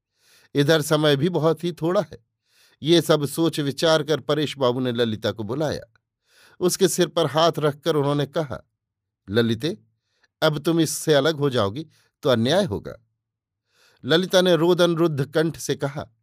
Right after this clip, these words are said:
"बाबूजी, मुझसे ये नहीं हो सकता। मैं अभिनय में अपना काम अच्छी तरह न कर पाऊंगी।" परेश ने कहा, "तुम अच्छी तरह न कर पाओगी तो उसमें तुम्हारा कुछ दोष न होगा,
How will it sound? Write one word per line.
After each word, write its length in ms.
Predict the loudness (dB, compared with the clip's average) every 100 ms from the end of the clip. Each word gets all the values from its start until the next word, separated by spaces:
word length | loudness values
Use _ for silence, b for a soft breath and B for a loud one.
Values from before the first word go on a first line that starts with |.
| _ _ _ _ -2
"बाबूजी, 500 | 2 2 2 -4 -12 _ b b b b 0
मुझसे 300 | 2 4 2
ये 180 | 2 2
नहीं 240 | 2 2
हो 160 | 2 0
सकता। 340 | -4 -8 -18 -20 _ _ _ _ _ _ _ -2
मैं 140 | 4 6
अभिनय 320 | 6 4 4
में 120 | 4
अपना 220 | 4 2
काम 280 | 2 4 4
अच्छी 220 | 2 -2
तरह 240 | 0 2 2
न 100 | 0
कर 220 | -2 -4
पाऊंगी।" 400 | -2 -6 -8 -18 _ _ _ _ _ _ _ 0
परेश 320 | 4 2 2
ने 80 | 0
कहा, 280 | 0 -4 -8 _ _ _ _ _ _ _
"तुम 160 | 2 2
अच्छी 240 | 0 -2
तरह 240 | 2 2
न 100 | 2
कर 200 | 2 0
पाओगी 480 | 2 2 2 -2 -4
तो 220 | -2 0
उसमें 460 | 0 -4 -4 -4 -4 _ _ _ _ -2
तुम्हारा 340 | 2 4 2
कुछ 260 | 0 -6 -4
दोष 300 | -2 -2 -4
न 40 |
होगा, 460 | -6 -8 -12 -16